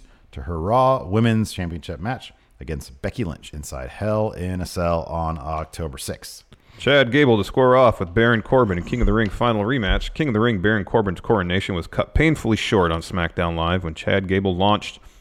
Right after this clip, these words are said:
Speaker 2: a furious attack, destroying not only the King's, new King's crown and throne, but also his ego.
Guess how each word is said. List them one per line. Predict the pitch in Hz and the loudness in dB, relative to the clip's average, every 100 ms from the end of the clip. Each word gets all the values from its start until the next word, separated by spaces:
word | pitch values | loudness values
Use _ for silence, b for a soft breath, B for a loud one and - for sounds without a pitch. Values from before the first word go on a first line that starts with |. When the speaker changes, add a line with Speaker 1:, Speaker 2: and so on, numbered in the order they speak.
| - | -14
Speaker 2:
a | 92 | -8
furious | - 143 139 139 123 110 | 2 6 6 6 4 -2
attack, | - 107 98 - | 0 2 2 0
destroying | 92 - 98 92 | -6 -4 -2 0
not | 104 | 2
only | 104 | 2
the | 92 | 0
King's, | - - 110 104 92 - | -4 -4 -2 -2 -4 -6
new | 113 113 | -4 -2
King's | 113 98 | -4 -6
crown | - 147 123 127 | -2 2 4 2
and | 127 | 2
throne, | 117 120 | 2 2
but | 117 | 0
also | - 85 - 87 | -2 -8 -6 -4
his | 95 - | -4 -4
ego. | 147 165 113 98 107 | -2 4 6 6 4